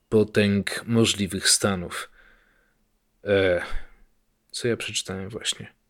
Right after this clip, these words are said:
Dziesięć do dziesiątej do dziewiątej? To,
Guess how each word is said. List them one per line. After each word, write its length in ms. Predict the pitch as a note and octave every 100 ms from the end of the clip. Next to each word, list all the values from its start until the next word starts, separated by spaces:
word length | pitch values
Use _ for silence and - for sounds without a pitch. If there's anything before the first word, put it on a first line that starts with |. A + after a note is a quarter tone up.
| _ -
Dziesięć 460 | A2+ A2 A#2 G#2 -
do 140 | G#2+
dziesiątej 600 | G#2 G#2 - A2+ B2 A2
do 100 | G#2+
dziewiątej? 500 | G2 G#2 A#2 D3+ F#3 -
To, 120 | -